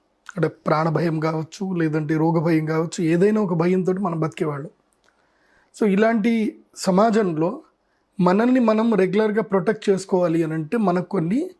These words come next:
ఇంట్లో ఉండవలసిన ప్రధానమైన కొన్ని వస్తువులు, కొన్ని పదార్థాలు, కొన్ని చెట్లు, అట్లాగే కొన్ని జీవాలు ఇవి మన ఇంట్లో ఉండాలి. అందులోపల చెట్లు ఉండవలసిన మొక్కలలో ఏంటంటే ప్రధానమైనటువంటి మొక్క ఏమిటంటే గనక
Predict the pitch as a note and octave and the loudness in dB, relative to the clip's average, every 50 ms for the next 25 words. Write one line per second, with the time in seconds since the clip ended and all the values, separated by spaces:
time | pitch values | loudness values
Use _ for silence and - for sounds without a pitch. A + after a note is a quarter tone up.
0 | _ _ - - F3+ G#3 G3 G#3 G#3+ A3+ A#3 A3+ G3+ G#3 G3+ F#3+ F#3+ F3+ F3 E3+ | _ _ -2 0 2 2 2 2 2 2 2 2 2 0 2 2 2 0 0 -4
1 | E3+ - G3+ G#3 - - F3 E3+ D3 F3+ G3 G3 G3 F#3+ F3+ F3 F3 F#3 G3 - | -4 -6 -6 -6 -2 -2 -2 0 0 0 0 2 2 2 0 0 -2 -4 -4 -4
2 | F#3+ E3 D#3 D#3+ D3+ D#3+ E3 - - - G#3 G3+ G3+ G3+ A#3 A3+ - G3 E3 D#3 | -4 -4 -2 -2 -2 -4 -4 -4 -2 -2 0 0 0 0 0 0 0 -2 -2 -2
3 | - F3 D#3 D3 F3+ F#3 E3+ - - G3+ F#3+ F3+ F#3+ B3+ A#3 - - E3+ E3 E3 | -2 -4 -2 -2 -2 -2 -2 -4 -2 -2 -2 -2 -2 -4 -6 -4 -4 -4 -4 -4
4 | D#3 - - F#3+ F3+ F#3 - G#3 A3 C4 F4+ - - - _ _ _ _ _ - | -6 -4 -4 -4 -4 -2 -2 0 0 0 0 -2 -8 -14 _ _ _ _ _ -12
5 | - - - - F3 D#3 F3 G3 G3 G3+ A#3 G#3+ G#3 F#3+ F3+ F3 C#3+ C#3 G3 G#3+ | -12 -8 -4 -4 -2 2 2 2 2 0 -2 0 0 0 0 0 0 0 0 0
6 | G#3 G3 F#3+ - - - _ - F3+ E3+ G3 G3+ F#3 E3+ E3+ E3+ F3+ E3+ G#3 G#3+ | 2 2 0 0 -2 -8 _ -6 -4 -2 0 0 0 0 2 0 0 2 2 2
7 | F#3 D3+ D3 F3 F#3 F3 F3 - - - - - F#3 F#3+ F#3+ G#3 A3 G#3+ G#3+ A3 | 2 2 0 0 0 0 0 -4 -6 -8 -6 -2 0 2 2 2 2 2 2 2
8 | G3+ F3+ E3+ - - F3 G#3+ - _ _ _ - - G#3+ G#3 - - B3 B3+ G#3+ | 0 0 0 0 -4 -4 -8 -10 _ _ _ -2 0 0 0 0 0 0 2 2
9 | F#3+ G3 G#3 A#3 A#3 A#3 A3+ G#3+ - - G#3+ F#3+ F3 F3 E3 - - G#3+ G#3 G#3 | 2 2 2 2 2 2 0 -2 -4 -4 -4 -2 -2 -2 -2 -2 0 2 2 2
10 | G#3 G#3 G3+ F#3+ F3+ F3+ F3 E3+ F3 F#3+ A3 G#3+ - F3 E3 D#3+ F#3 G3+ G3+ G#3 | 2 2 0 -2 -4 -6 -6 -8 -8 -10 -8 -4 -2 -2 0 0 0 0 2 0
11 | G3+ F#3+ F#3+ F#3 E3+ E3 F3 D#3+ D#3+ D#3 D#3+ E3 D#3+ - G3+ F3+ F3+ E3+ E3 D#3+ | 0 0 0 -2 -2 -2 -2 -2 -2 -2 -4 -4 -4 -2 -2 0 0 0 -2 -4
12 | F#3+ E3+ D#3 D3+ D#3 D#3 D#3 D#3+ - - | -4 -6 -4 -4 -4 -6 -6 -6 -6 -6